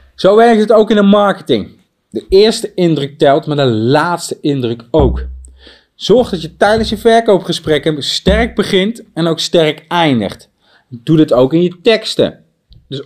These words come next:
heb jij een opsomming gegeven, zorg dan dat de beste opsomming, dus het beste punt, het grootste voordeel, bovenaan staat en er eentje onderaan. Dus begin sterk,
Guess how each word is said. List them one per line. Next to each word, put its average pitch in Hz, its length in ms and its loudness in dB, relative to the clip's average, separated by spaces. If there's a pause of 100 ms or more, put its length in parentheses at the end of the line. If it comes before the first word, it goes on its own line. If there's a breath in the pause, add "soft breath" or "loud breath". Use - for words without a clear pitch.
(160)
heb 160 200 -2
jij 170 300 4
een 165 220 -2
opsomming 175 560 2
gegeven, 139 600 0 (240 soft breath)
zorg 151 300 0
dan 160 80 -6
dat 156 120 0
de 123 220 -4 (360)
beste 170 600 0 (120)
opsomming, 147 520 0
dus 120 100 -6
het 107 160 -16
beste 151 360 -2
punt, 151 460 0 (680 soft breath)
het 95 200 -10
grootste 160 540 -2
voordeel, 135 600 2 (160)
bovenaan 170 680 0
staat 160 420 -4 (260)
en 156 480 -2
er 135 220 -2
eentje 131 420 -2 (100)
onderaan. 151 680 2 (480)
Dus 104 380 -12
begin 143 400 0
sterk, 170 500 -2